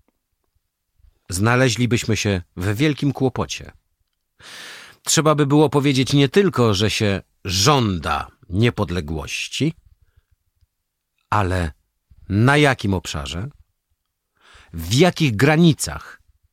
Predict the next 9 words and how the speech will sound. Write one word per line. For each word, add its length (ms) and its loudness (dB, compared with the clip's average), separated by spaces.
chce 320 -2
się 140 2
mieć 420 2
państwo 420 -2
polskie. 480 -10
Okazałoby 720 2
się, 200 -6
że 140 -4
Polacy 680 -2